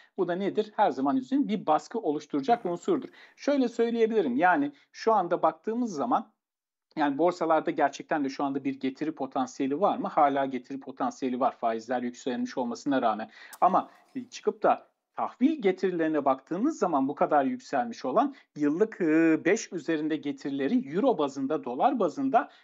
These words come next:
Speaker 1: bulabiliyorsunuz. E, şimdi zaten faizler bu kadar yükseldiği zaman, e, önümüzdeki dönemde de faiz indirimlerinin başlayacağı bir dönem.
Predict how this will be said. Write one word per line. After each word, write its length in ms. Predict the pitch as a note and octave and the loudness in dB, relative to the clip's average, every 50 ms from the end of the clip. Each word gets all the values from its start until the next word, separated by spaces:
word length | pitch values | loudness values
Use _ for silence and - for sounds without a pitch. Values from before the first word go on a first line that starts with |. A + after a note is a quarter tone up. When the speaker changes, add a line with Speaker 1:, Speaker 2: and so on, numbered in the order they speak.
| _ _ - | _ _ -12
Speaker 1:
bulabiliyorsunuz. 760 | D3+ C#3+ D3+ F#3 G3 E3+ F3+ G3 B3+ C#4 A3+ - C#3 C3+ - - | -8 -6 -2 -2 -2 -4 -4 -6 -8 -8 -8 -8 -8 -10 -6 -4
E, 100 | F#3+ F#3+ | -2 -2
şimdi 440 | F#3 - - C4 A#3+ G#3+ E3 - - - _ _ _ _ - | -2 -2 -2 0 0 0 0 -2 -4 -12 _ _ _ _ -8
zaten 440 | B2+ B2+ D3+ E3+ G#3+ - - A#3 | -2 2 2 2 2 2 0 -2
faizler 580 | - - F#3 E3+ F3+ F3 F3 E3+ E3 F#3+ G3 D#3+ | 0 2 4 4 4 4 0 -2 -2 -4 -4 -4
bu 60 | D3+ D3 | -6 -6
kadar 300 | - D#3 - E3+ E3+ D#3+ | -4 -2 0 0 0 0
yükseldiği 640 | C#3+ C3+ C3+ - - D#3+ D#3 D#3+ D#3 D#3 E3 A3 | -2 -6 -6 -4 -2 -2 -2 -2 -2 -4 -4 -4
zaman, 440 | B3 G#3 - B2+ B2 D#3+ G#3 C4+ C4+ - - _ _ - | -4 -4 -2 -2 0 0 0 0 -2 -6 -14 _ _ -4
e, 160 | D3 D3 C#3+ - | -2 -2 -2 0
önümüzdeki 480 | F3 D#3 D#3+ E3+ E3+ E3 F#3 F#3 - E3 | -2 -2 -2 -2 -4 -4 -6 -4 -2 0
dönemde 320 | F3+ F3+ F3 F#3 G3 C4 | 0 0 0 0 -2 -2
de 100 | - B3 | -2 0
faiz 380 | - - E3 D#3 F3 G3 F#3+ - | 2 2 4 4 2 0 -2 -6
indirimlerinin 580 | - E3+ D#3 D3 E3 E3 E3+ E3 F3 G3+ A3 G#3 | -8 -6 -4 -4 -4 -6 -4 -4 -4 -2 0 2
başlayacağı 640 | F3+ C3+ A#2+ - - C3+ A#2+ A#2 A#2+ B2+ A2+ G#2+ A2 | 2 2 0 -2 -6 -8 -8 -6 -4 -4 -4 -4 -6
bir 80 | A2+ | -6
dönem. 320 | - B2 B2+ F3 B3 C4+ | -6 -4 0 0 0 0